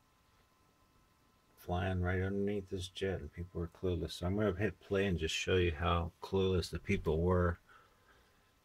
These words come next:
um, that were filming this, as always. And again, this is season one, episode two. So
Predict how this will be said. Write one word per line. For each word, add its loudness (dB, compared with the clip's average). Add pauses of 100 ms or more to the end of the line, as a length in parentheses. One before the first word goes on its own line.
(100)
um, -2 (2250)
that -2
were -6
filming -4
this, -12 (180)
as -4
always. -4 (540)
And -2
again, 2
this -2
is -2
season 0
one, 2
episode -4
two. -4 (1080)
So -20